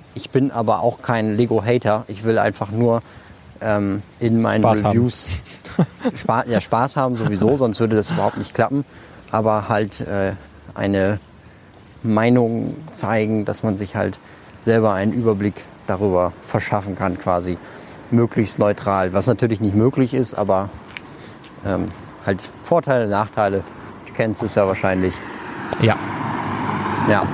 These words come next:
Speaker 1: ja, ja.
Speaker 2: Genau. Das ist ja halt immer eine persönliche Sichtweise, ne? Also wir können auch ein Set komplett scheiße finden oder sowas und irgendwer anders find's dann halt total gut. Das ist ja bei uns sowieso oft so, dass, oh Gott, was machst
Speaker 1: Eben.
Speaker 2: du denn da?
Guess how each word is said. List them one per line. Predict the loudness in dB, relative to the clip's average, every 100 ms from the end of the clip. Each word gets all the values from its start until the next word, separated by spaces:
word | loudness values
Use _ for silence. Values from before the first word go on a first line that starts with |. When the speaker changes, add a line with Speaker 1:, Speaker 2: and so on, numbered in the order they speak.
| -4 2
Speaker 1:
ja, | 2 2 -2 0
ja. | 2
Speaker 2:
Genau. | 2 2 0 -2 -6 -6 -8 -8 -8 -8 -8 -8 -10 -10 -10 -10 -2
Das | 0
ist | 2
ja | 2
halt | 2
immer | 0
eine | 0
persönliche | 0 -2 -2 -4 -2 0
Sichtweise, | 0 0 0 2 0
ne? | 2 0 0
Also | 0 2 0 -4 -12 -12 -12 -12 -14 -16 -14 -14 -14 -14 -14 -12 -6 0
wir | 2
können | 2 0
auch | -2
ein | -2
Set | -2 -4 -2
komplett | 0 0 0
scheiße | 0 0 -2
finden | -2 0 2 2
oder | 2 2
sowas | 4 2 2 0
und | 0 2
irgendwer | 0 2 0
anders | 0 -2
find's | -2 -2
dann | 0
halt | 0 0
total | 0 0 0
gut. | 0
Das | 0 -2
ist | 0
ja | 0
bei | 0
uns | -2 0
sowieso | 2 4 4
oft | 4 2 0
so, | 2 2 0 -8 -8 0
dass, | 0 0 -6 -6 -6 -6 -8 -4 -2
oh | 0
Gott, | 0
was | 0 0
machst | 2 2
Speaker 1:
Eben. | 2
Speaker 2:
du |
denn | 0 2
da? | 2